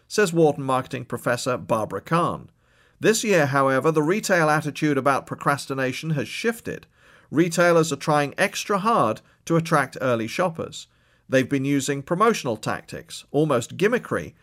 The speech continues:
from the very get-go to try to capture their share of holiday sales. "There's always a lot of this going on each year, but I'd say this year is above average,"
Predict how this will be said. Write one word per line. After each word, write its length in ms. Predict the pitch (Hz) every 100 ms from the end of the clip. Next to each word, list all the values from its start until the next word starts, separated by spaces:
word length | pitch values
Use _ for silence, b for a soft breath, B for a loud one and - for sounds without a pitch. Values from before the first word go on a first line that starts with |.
| b b
from 200 | - 156
the 100 | 143
very 300 | 120 165 160
get-go 720 | 113 208 208 - 120 117 123 b b
to 100 | 143
try 240 | - 190 214
to 100 | 165
capture 400 | 180 147 - 127
their 320 | 143 202 196
share 360 | - 196 135
of 160 | - 123
holiday 360 | 147 131 117 110
sales. 640 | - 175 123 71 - - b b b b
"There's 160 | 120 160
always 240 | 185 170
a 60 | 170
lot 200 | 175 160
of 80 |
this 200 | 151 151
going 260 | - 143 135
on 160 | 131 123
each 320 | 160 - -
year, 300 | 214 160 117
but 120 | 120
I'd 200 | 147 139
say 340 | - 226 147
this 300 | 123 196 -
year 160 | 123 113
is 160 | 110 117
above 280 | 110 117
average," 540 | 123 156 113 73 -